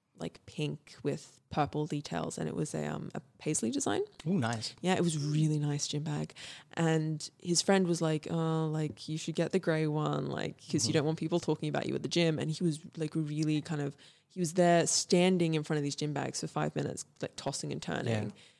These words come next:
Speaker 1: And he just turns to me and he's like,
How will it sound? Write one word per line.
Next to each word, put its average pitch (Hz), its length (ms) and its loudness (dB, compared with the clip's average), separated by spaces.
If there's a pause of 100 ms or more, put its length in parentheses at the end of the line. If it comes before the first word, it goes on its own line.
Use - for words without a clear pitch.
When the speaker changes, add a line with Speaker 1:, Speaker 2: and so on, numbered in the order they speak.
(180)
Speaker 1:
And 156 440 0
he - 360 -8
just 165 180 0
turns 160 300 -4
to 175 60 -6
me 147 100 -2
and 147 80 -4
he's 151 180 -6
like, - 240 -4